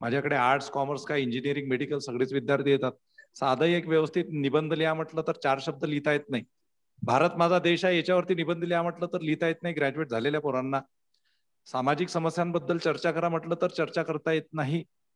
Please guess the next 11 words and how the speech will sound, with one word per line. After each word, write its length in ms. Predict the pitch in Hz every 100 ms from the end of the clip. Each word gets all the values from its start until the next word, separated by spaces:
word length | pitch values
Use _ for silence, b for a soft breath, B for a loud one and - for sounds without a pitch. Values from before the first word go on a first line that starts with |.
| _ -
अशी 160 | 120
परिस्थिती 480 | 117 165 143 190 185
आहे. 80 | 175
त्याच्यामुळे 380 | 147 147 165 170
ग्रॅज्युएशनला 640 | 131 135 175 160 175 175
आपण 240 | 160 175
परीक्षा 440 | 165 147 156 - 165
आली 140 | 165
की 100 | 170
अभ्यास 300 | 151 123 151
करतो. 360 | 151 139 120